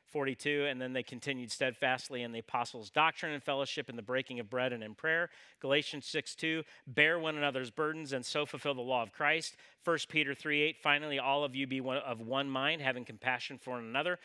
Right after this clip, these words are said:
Love as brothers, be tenderhearted, be courteous." One, uh, First Corinthians one nine, "God is faithful, by whom you were called into the fellowship of his Son, Jesus Christ our Lord." Romans one twelve, "That is the way that, uh, that is, that I may be encouraged together with you by the mutual faith, both of you and me."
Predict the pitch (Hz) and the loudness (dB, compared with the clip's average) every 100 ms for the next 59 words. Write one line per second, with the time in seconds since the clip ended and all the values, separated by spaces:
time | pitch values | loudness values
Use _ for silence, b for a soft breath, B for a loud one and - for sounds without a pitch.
0 | B B 123 131 143 151 139 127 113 107 | B B 2 4 6 4 2 2 0 0
1 | 131 156 175 135 127 - 135 123 117 127 | 0 2 -2 -4 -6 -4 -4 -4 -2 -2
2 | 151 127 - 139 143 175 185 B B B | -2 -4 -6 -2 0 0 -2 B B B
3 | 139 143 165 208 139 127 165 147 - 151 | 0 0 2 2 2 2 -2 -2 -2 -2
4 | 151 135 131 135 139 160 143 131 131 - | -2 -2 -4 -2 2 2 4 2 2 0
5 | 151 151 190 156 117 131 147 139 131 143 | 0 0 -2 -2 -2 -2 -4 -4 -2 0
6 | 135 139 135 120 131 135 131 135 127 113 | 0 -2 -4 -4 -2 -2 -2 -4 -4 -4
7 | 113 160 175 180 B B - 143 135 123 | -4 0 0 -4 B B -4 -2 0 -4
8 | - 135 - 120 120 160 175 139 123 113 | 0 -2 0 -4 -2 0 0 -2 -4 -6
9 | 117 123 - 151 175 B B - 143 147 | -6 -8 0 2 2 B B 0 2 2
10 | 131 127 131 143 131 123 b b _ 127 | 0 0 2 2 0 -4 b b _ -2
11 | 113 117 - 147 165 160 151 160 131 131 | -2 -4 0 4 4 4 2 2 0 -2
12 | 131 139 147 151 143 139 - 156 151 - | 4 4 4 2 0 -2 -2 -2 -2 -2
13 | 131 143 160 165 - 175 156 123 117 131 | 0 0 0 -2 -2 -4 0 0 0 -6
14 | 143 143 - 147 147 135 131 123 113 127 | -4 -8 0 0 0 0 -2 -2 -8 -6
15 | 131 123 156 185 | -4 -2 0 -2